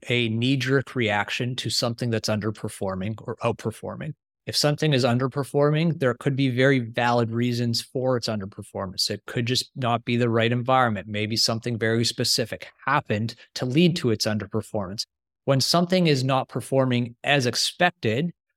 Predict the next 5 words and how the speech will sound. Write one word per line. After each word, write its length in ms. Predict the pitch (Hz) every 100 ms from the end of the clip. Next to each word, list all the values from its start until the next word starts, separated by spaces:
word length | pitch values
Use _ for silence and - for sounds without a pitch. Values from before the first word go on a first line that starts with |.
| _
we 280 | 147 160 160
look 360 | 139 131 143 -
to 100 | -
then 360 | 120 123 127 123 _
understand, 920 | 135 139 120 - - 131 101 80 -